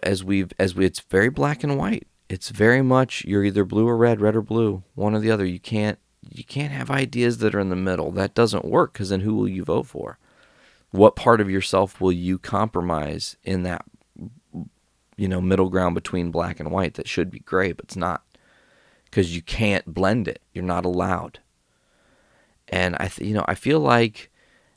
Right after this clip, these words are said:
maybe at some point in our life, if we are fortunate enough to survive climate change, uh, I do believe that we can fix the way that people are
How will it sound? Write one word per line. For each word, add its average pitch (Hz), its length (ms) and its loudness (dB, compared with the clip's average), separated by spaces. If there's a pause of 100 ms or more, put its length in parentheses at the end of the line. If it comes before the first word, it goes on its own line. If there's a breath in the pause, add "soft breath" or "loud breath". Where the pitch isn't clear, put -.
(120)
maybe 98 440 2
at 98 120 0
some 95 180 2
point 98 200 2
in 71 60 -2
our 90 140 2
life, 92 320 0
if - 160 -12
we 87 300 0
are 85 360 -2 (240)
fortunate 92 440 2
enough 90 240 -2
to - 120 -10
survive 87 440 -2
climate 90 340 -4
change, 113 480 -6 (800 soft breath)
uh, 85 560 -4 (560)
I 87 140 -10
do 107 180 2
believe 104 640 -2 (280)
that 87 340 0 (500)
we 95 220 -2
can 151 240 -4
fix - 640 -6 (200)
the - 180 -2
way 87 320 0
that 85 280 -6
people 80 400 -4
are 76 420 -2